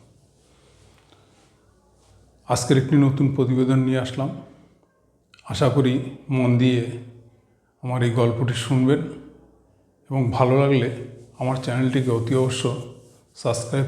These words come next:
করে আমার পাশে থাকবেন, পাশে থাকা বেল আইকনটি বাজিয়ে দেবেন। তাহলে প্রতিনিয়ত প্রতিদিন রাত আটটায় আপনাদের কাছে নতুন নতুন ভিডিওর নোটিফিকেশন পৌঁছে যাবে। এবারে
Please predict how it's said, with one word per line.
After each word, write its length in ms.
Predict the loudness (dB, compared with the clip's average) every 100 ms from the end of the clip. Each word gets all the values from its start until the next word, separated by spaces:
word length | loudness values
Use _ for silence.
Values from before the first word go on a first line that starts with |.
| 2
করে 140 | 2
আমার 200 | 2 0 -4
পাশে 220 | -6 -4 -2
থাকবেন, 500 | -2 -2 -2 -4 -8 -14 -20 -20 -20 -8
পাশে 220 | -2 -2
থাকা 220 | 0 -2
বেল 280 | 0 0 2
আইকনটি 400 | 0 0 -2 0
বাজিয়ে 340 | 0 0 0
দেবেন। 280 | 0 -4 -4
তাহলে 360 | 0 2 2 0 -2 -10 -4
প্রতিনিয়ত 640 | -2 2 2 4 2 0 -4 -6 -14 -20 -20 _ _ _ _ _ _
প্রতিদিন 460 | -6 0 2 4 4
রাত 220 | 2 0
আটটায় 360 | -6 -4 -2 -2
আপনাদের 420 | -2 -4 -2 -4 -4
কাছে 200 | -8 -4
নতুন 400 | -2 -2 -2 -2
নতুন 220 | -2 -2
ভিডিওর 400 | -2 0 0 0 -4 -12 -18 -20 _ _ _ _ -6
নোটিফিকেশন 640 | -4 -2 0 0 0 -2
পৌঁছে 260 | -2 -2 -4
যাবে। 420 | -6 -10 -14 -18 -20 _ _ _ _ _ _ _ _ _ _ -20 -20 -20 -20 -20 -2
এবারে 280 | 4 4 4